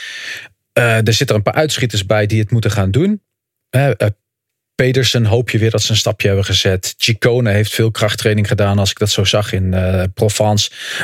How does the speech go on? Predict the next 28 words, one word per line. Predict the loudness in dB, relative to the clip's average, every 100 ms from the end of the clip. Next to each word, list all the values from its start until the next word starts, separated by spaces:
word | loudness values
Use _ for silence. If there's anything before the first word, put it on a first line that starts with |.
| -2
Mollema | 2 2 2 0 0
is | -2 -2
gewoon | 0 2 0 0
een, | -4 -2
een | -2 -2
gigantisch | 0 -2 0 0 0 0 0 0 0
fundament | 0 0 0 0 -2 -8 -12 -12 -12 -4
waarvan | -2 2 2
je | 2
vanuit | 0 0
kunt | -2 -2
gaan | 0 0
dat | 0
hij | 0 0
altijd | 2 0 -2
stabiel | -2 -2 0 0 0
presteert. | -2 -2 0 -2 -2 -10 -18 -16 -18 -8
En, | -2 0 2
eh, | 2 2
Nibali | 2 2 2 2
is | 0
op | 0
afwachten | 0 0 -2 -2 -2
of | -2
hij | 0
het, | 0 0 -2
eh, | 0 0 -2 -6 _
ja, | 0 0 -2